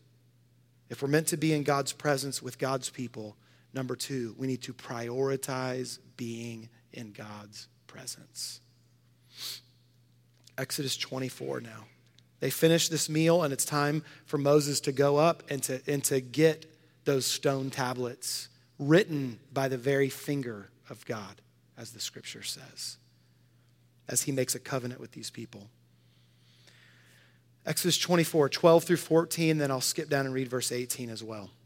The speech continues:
The Lord said to Moses, "Come up to me on the mountain and wait there, that I may give you the tablets of stone with the law and the commandment which I have written for their instruction."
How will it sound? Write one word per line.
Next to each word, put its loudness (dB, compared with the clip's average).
The 4
Lord 10
said 8
to 10
Moses, 6
"Come 6
up 8
to -2
me 6
on 6
the 6
mountain 4
and -4
wait 4
there, -4
that 6
I 10
may 8
give 6
you 0
the 2
tablets 2
of -4
stone -4
with -2
the -4
law 6
and -6
the -6
commandment -2
which -4
I -2
have -8
written -2
for -6
their 2
instruction." -8